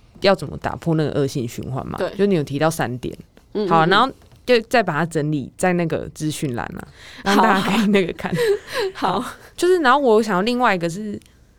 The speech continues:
Speaker 1: 就大家好像是会有一个心态是去吃大餐犒赏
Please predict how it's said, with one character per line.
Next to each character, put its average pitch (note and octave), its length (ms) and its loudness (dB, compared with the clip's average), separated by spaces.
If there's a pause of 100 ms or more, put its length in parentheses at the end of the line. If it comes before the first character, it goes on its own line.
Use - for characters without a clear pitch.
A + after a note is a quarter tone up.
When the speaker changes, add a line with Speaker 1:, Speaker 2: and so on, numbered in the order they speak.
(580)
Speaker 1:
就 D#4+ 140 0
大 D4+ 180 4
家 A3+ 100 4
好 F#3 140 -2
像 G3 180 -2
是 A#3 160 0
会 A3 140 4
有 D3+ 160 2
一 D3+ 60 -6
个 E3 160 0
心 D#3 260 -4
态 E3+ 220 -2
是 E3 240 -4
去 G3+ 240 -4
吃 C#3+ 480 -4 (580)
大 D#3 220 0
餐 C#3 440 -10 (220)
犒 C#3+ 260 0
赏 - 220 -8